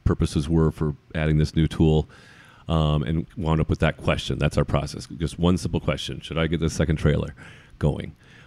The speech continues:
Um, second step is, is clarifying questions, no suggestions. Um, and so now the presenter quietly sits, except to answer questions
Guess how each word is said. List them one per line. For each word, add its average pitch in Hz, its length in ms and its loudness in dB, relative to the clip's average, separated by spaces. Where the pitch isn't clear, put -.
Um, 82 400 4
second 107 360 2
step 95 340 -2
is, 80 200 0
is 85 200 -2
clarifying 85 1120 0
questions, - 680 -2
no 95 160 6
suggestions. 85 880 0
Um, 73 640 2
and 85 220 2
so 87 400 4
now 98 520 0
the 87 120 -2
presenter 85 600 0
quietly 82 440 0
sits, - 540 0
except 98 400 -2
to - 80 -4
answer 82 260 0
questions - 680 -4